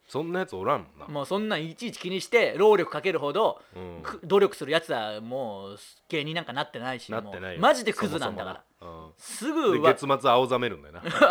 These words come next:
Speaker 2: 青ざめる。余裕で青ざめるよ。もう青に慣れてんだから、その、
Speaker 1: <laughs> うん。
Speaker 2: 青ざめることなんかもう前提で生きてる。
Speaker 1: な-、慣れてるから。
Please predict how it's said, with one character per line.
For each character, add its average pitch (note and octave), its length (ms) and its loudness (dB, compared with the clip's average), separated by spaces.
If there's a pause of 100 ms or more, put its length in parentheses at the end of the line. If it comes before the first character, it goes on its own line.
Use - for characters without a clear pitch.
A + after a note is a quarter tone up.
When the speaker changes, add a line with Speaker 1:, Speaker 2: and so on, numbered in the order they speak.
Speaker 2:
青 E3 140 6
ざ E3+ 80 4
め C3+ 60 0
る。 C3 80 -6
余 F3+ 160 2
裕 G3+ 60 4
で G3 60 6
青 F#3 140 10
ざ F3 120 4
め D#3+ 80 -2
る G2+ 60 -6
よ。 - 60 -14 (200)
も D3+ 100 0
う - 20 4
青 A3+ 240 10
に C#3+ 60 0
慣 - 140 4
れ - 60 4
て C#3+ 100 -2
ん A#2 40 -8
だ A2 80 -10
か G#2+ 60 -10
ら、 - 60 -12
そ E3 60 -6
の、 - 80 -8
Speaker 1:
<laughs> - 20 -16
う A3 60 0
ん。 - 20 -4 (240)
Speaker 2:
青 A3 220 10
ざ A#3+ 140 8
め B3 100 6
る F#3+ 60 2
こ D#3+ 80 2
と C#3+ 80 -2
な C3+ 80 -2
ん - 20 -14
か A#2+ 60 -10
も A#2+ 100 -8
う A#2 60 -16
前 F3 100 0
提 F#3+ 220 4
で - 80 4
生 G#2+ 60 2
き G#2 60 0
て G#2 60 0
る。 G#2+ 60 2
Speaker 1:
な-、 G#2 60 2
慣 - 20 -4
れ F2+ 60 -8
て - 120 -14
る C#2+ 160 -20
か - 100 -20
ら。 - 80 -20